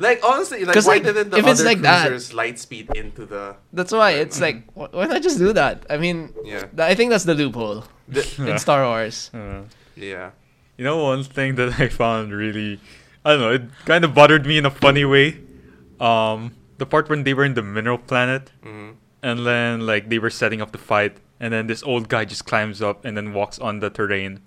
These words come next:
Speaker 3: and then there's red footprints, and then the g-, one soldier, like, taps on, like,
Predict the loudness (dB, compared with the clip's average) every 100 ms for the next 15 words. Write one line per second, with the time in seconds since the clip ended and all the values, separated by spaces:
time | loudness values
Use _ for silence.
0 | -10 -6 -4 0 2 2 -2 -8 -8 0
1 | 0 0 -8 -16 -14 -4 -2 0 -2 -6
2 | -6 0 2 2 0 2 0 -2 -4 -2
3 | -2 -2 -2 -4 -4 -2 0 0 -4